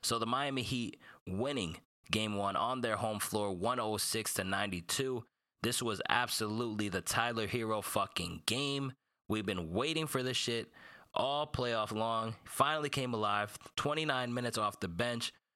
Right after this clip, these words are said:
Nine for seventeen shooting, four three-pointers, seven assists, and twenty-five points. The dude was on one from the jump. His shot was looking crisp. Everything was flowing. The pick and roll game with Bam Adebayo as well. I mean, Tyler Herro had seven assists.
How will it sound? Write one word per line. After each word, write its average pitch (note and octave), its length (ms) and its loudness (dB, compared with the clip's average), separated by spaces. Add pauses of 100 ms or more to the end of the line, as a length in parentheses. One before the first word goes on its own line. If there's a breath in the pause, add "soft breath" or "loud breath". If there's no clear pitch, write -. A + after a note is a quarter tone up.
(200)
Nine A2+ 380 0
for A#2 120 2
seventeen G2+ 520 0
shooting, A2+ 400 0
four C3 300 -2
three-pointers, G#2+ 680 0
seven B2+ 340 0
assists, A2+ 380 0
and F2 100 -4
twenty-five A2+ 760 0
points. G#2 300 -2
The G2 60 -2
dude C3 260 -2
was A2 140 -2 (100)
on A#2 240 2
one G#2+ 120 0
from G2+ 180 -2
the F2+ 80 0
jump. A2+ 400 -2 (800)
His A#2+ 180 0
shot C3 320 2
was G#2+ 160 0
looking F#2 300 0
crisp. A2+ 400 0 (720 soft breath)
Everything C3+ 380 0
was G2+ 120 0
flowing. F2 360 0 (160)
The F#2+ 80 0
pick - 240 0
and B2 100 0
roll B2 180 0
game A2+ 220 0
with E2+ 180 -4
Bam A2+ 220 0
Adebayo G#2 460 2
as F#2 100 -4
well. A2+ 180 0
I - 20 -4
mean, G2+ 200 -2
Tyler A#2+ 280 0
Herro A2 240 0
had G2+ 140 0
seven A2+ 400 0
assists. G#2+ 480 -2